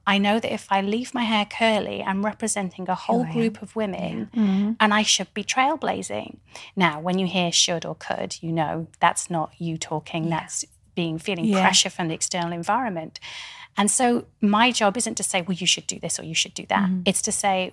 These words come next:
Speaker 1: "What is it you're willing to compromise, or what is it you want? And are, is this,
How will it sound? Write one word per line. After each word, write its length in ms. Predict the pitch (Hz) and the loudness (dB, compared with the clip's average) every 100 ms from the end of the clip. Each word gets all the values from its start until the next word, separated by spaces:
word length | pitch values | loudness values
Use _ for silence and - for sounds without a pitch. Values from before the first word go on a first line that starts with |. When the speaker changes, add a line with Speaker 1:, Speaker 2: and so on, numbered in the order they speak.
| - | -6
Speaker 1:
"What 180 | 190 220 | -2 -2
is 140 | 269 | -2
it 120 | 220 | -6
you're 140 | - 185 | -6 -6
willing 480 | 175 180 180 180 170 | -4 -2 -2 -2 -6
to 60 | - | -10
compromise, 840 | - 175 165 170 - - 202 185 | -8 -8 -8 -10 -8 -8 -8 -8
or 80 | 175 | -6
what 200 | 175 202 | -2 -2
is 100 | 226 | -2
it 80 | 214 | -6
you 160 | 196 196 | -6 -4
want? 640 | 175 180 151 185 - - - - - - - | 0 0 -2 -6 -4 -2 -2 -8 -20 0 2
And 120 | 190 226 | 4 6
are, 240 | 214 220 220 | 6 6 2
is 160 | 202 | -2
this, 320 | - 208 - | 0 0 0